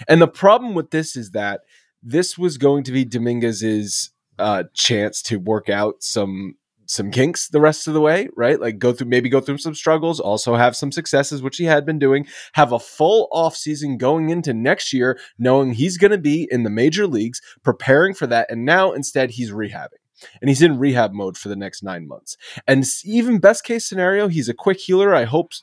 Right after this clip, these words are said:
hope, hopefully he's a quick healer and he's ready to go in late May. He's gonna have to ramp up. He's not gonna be back in the Yankees lineup June first. He's gonna have to have a spring training. He's gonna have to go through some rehab. He's probably gonna play some more in triple A because he only had, like, two weeks in triple A.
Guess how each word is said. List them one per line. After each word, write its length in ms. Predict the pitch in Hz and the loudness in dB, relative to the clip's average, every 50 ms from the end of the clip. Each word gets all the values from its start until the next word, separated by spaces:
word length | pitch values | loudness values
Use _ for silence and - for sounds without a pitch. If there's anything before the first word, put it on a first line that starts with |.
| _ | _
hope, 280 | - 123 143 185 180 _ - | -2 0 0 0 0 _ -4
hopefully 420 | 147 156 196 202 - - 196 196 190 | 2 2 2 2 0 -4 -2 -2 -2
he's 140 | 190 135 | -2 -4
a 60 | 123 117 | -6 -6
quick 240 | - - 180 180 | -6 -6 -6 -6
healer 260 | - 170 170 185 180 151 | -4 -2 0 0 0 0
and 80 | 123 | 0
he's 240 | 117 175 190 156 135 | 0 -2 -2 -2 -2
ready 260 | 117 139 160 170 170 156 | 2 2 4 4 4 2
to 80 | 135 | 2
go 200 | 120 147 160 160 | 4 4 4 4
in 100 | 143 117 | 4 0
late 300 | 110 117 139 151 131 101 | -2 -2 0 0 -2 -2
May. 400 | 117 120 123 131 143 160 180 175 _ - - - _ - _ _ _ _ _ _ _ _ _ _ _ _ _ | -2 -2 0 2 2 0 0 -4 _ -18 -20 -20 _ -20 _ _ _ _ _ _ _ _ _ _ _ _ _
He's 200 | - 254 320 - | 2 2 2 2
gonna 200 | 185 196 190 185 | 4 4 4 6
have 180 | 170 170 160 - | 6 4 2 2
to 80 | 160 143 | -2 -6
ramp 340 | 127 131 127 127 110 - | -2 -2 -2 -2 -2 -2
up. 220 | - 120 156 - _ - | 0 0 0 -2 _ -8
He's 200 | 160 208 208 349 | -6 -4 0 0
not 100 | 330 - | 0 0
gonna 80 | 240 | 0
be 80 | 165 139 | -2 -2
back 380 | 139 - 135 123 135 - - | 0 2 2 2 2 2 0
in 80 | 147 131 | -4 -2
the 60 | 131 | -2
Yankees 320 | 127 135 135 - 127 117 120 | -2 -2 -2 -4 -6 -4 0
lineup 340 | 127 135 147 156 139 - | 0 2 2 2 0 -2
June 320 | 120 - 117 127 127 123 113 | -4 -6 -4 -2 -2 -4 -6
first. 400 | - - 117 127 160 - - - | -2 0 0 0 0 -2 -4 -8
He's 100 | 180 165 | -6 0
gonna 180 | 165 196 185 | 2 4 4
have 140 | 185 190 190 | 4 2 2
to 80 | - 190 | 2 4
have 160 | 175 175 175 | 4 4 4
a 60 | 180 | 2
spring 320 | - - - 160 165 180 175 | -6 -8 -4 -4 -4 -4 -4
training. 340 | - - 139 127 131 147 | -4 -4 -4 -2 -2 -6
He's 100 | 151 143 | -8 -6
gonna 200 | 151 185 180 180 | -4 -2 0 0
have 100 | 190 185 | 0 0
to 80 | 185 175 | -4 -6
go 160 | 170 190 190 | -2 -2 -2
through 200 | 180 - 196 196 | -2 -4 -8 -10
some 200 | 175 - 190 185 | -6 -6 -6 -2
rehab. 400 | 170 151 131 120 117 123 135 139 | 0 0 2 2 2 0 2 0
He's 100 | 147 123 | -2 -2
probably 340 | - - 151 151 160 202 208 | 0 2 4 4 4 2 -2
gonna 180 | 196 196 180 - _ _ _ - | -2 -2 -2 -4 _ _ _ 2
play 180 | 190 190 190 | 2 2 4
some 180 | 190 - 185 180 | 2 -2 -4 -2
more 180 | 185 190 190 | -2 0 0
in 60 | 180 - | -2 -2
triple 400 | - - 196 190 - 139 123 123 | 0 0 0 0 2 2 2 4
A 120 | 131 156 | 2 2
because 300 | 151 156 - - 135 117 | 0 -2 -4 -4 -2 0
he 100 | 127 139 | 2 2
only 200 | 151 156 147 143 | 2 2 4 4
had, 200 | 143 147 147 127 | 4 2 2 2
like, 200 | 131 127 113 _ | -2 -4 -4 _
two 160 | - 196 185 | -4 -2 -2
weeks 260 | 165 175 175 - - | -2 -2 -4 -6 -10
in 80 | 156 143 | -10 -8
triple 380 | - - - - - 117 107 98 | -2 -2 -2 0 0 -2 0 0
A. 180 | 104 127 147 | 0 -2 -2